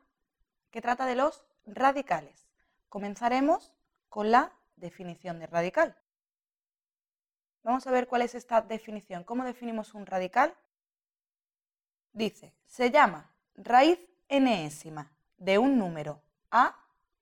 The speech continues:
y se escribe raíz enésima de A, al número B, que cumple que al elevarlo a n, a ese índice, el resultado es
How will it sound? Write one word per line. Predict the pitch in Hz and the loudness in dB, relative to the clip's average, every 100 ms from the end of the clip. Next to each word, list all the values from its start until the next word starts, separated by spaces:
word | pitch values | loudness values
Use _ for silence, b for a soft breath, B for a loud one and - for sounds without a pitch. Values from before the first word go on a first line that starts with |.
| _ _ | _ _
y | - | -16
se | - | -14
escribe | 160 - 226 196 139 _ _ - | -16 -10 -6 -4 -6 _ _ -18
raíz | 170 156 143 156 _ - | -4 -2 -2 -8 _ -12
enésima | 175 156 156 185 220 - 151 147 _ _ _ _ | -12 -10 -10 -10 -10 -16 -20 -20 _ _ _ _
de | 175 208 | 4 6
A, | 277 - _ _ _ _ _ _ _ _ _ _ _ _ _ _ - | 6 2 _ _ _ _ _ _ _ _ _ _ _ _ _ _ -6
al | 214 | -2
número | 233 233 208 | 0 2 4
B, | 220 311 311 _ _ _ _ _ _ _ _ _ _ | 6 6 4 _ _ _ _ _ _ _ _ _ _
que | 294 | 0
cumple | 294 294 247 220 214 240 _ | 2 2 2 2 0 -2 _
que | - | 2
al | 214 202 | 4 4
elevarlo | 190 190 220 196 160 151 - | 4 8 8 6 0 -2 -2
a | 180 170 - | 0 0 2
n, | 254 247 214 277 - - | 2 2 2 0 -4 -12
a | 170 | -6
ese | 175 180 180 165 - _ | -6 -6 -6 -6 -6 _
índice, | 233 262 214 190 - 208 269 _ _ - | 0 0 2 -2 -2 -2 -2 _ _ -8
el | 214 | -6
resultado | 208 214 220 220 254 311 311 - | -6 -6 -8 0 6 6 4 2
es | 220 220 | -4 -4